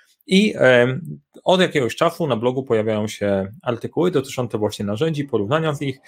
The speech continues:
Jeden z tych artykułów, tym się zajmiemy i troszeczkę poszerzę Wam perspektywę porównania tych dwóch narzędzi, ponieważ tak patrząc trochę szerzej,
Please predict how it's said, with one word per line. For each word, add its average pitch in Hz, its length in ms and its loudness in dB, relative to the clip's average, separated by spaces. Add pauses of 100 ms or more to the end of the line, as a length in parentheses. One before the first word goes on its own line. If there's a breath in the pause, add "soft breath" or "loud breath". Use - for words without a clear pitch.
(220 loud breath)
Jeden 160 260 6
z - 60 -14
tych 131 120 -10
artykułów, 127 560 -2
tym 147 180 2
się 139 140 -2
zajmiemy 120 520 2 (260 loud breath)
i 135 80 -6
troszeczkę 143 420 -2
poszerzę 131 420 0
Wam 123 200 0
perspektywę 123 560 0
porównania 110 460 -2
tych 101 180 -10
dwóch 101 180 -12
narzędzi, 98 460 -6
ponieważ 113 440 0
tak 110 140 -8 (200)
patrząc 135 420 -2
trochę 107 380 -2 (160)
szerzej, - 380 -12